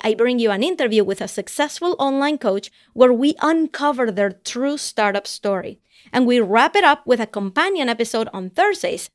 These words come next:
this one right here, where I teach you three things that our guest is doing very right in their business and you should start doing right now. And today, our focus will be on three proven ways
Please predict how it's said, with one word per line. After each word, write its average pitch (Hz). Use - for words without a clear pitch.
this 202
one 233
right 262
here, 196
where -
I 262
teach 311
you 214
three 311
things 247
that 208
our 330
guest 220
is 214
doing 196
very 330
right 214
in 208
their 190
business 202
and 208
you 262
should 226
start 202
doing 185
right 170
now. -
And 262
today, 285
our 220
focus 302
will 381
be 233
on 214
three 330
proven 277
ways 220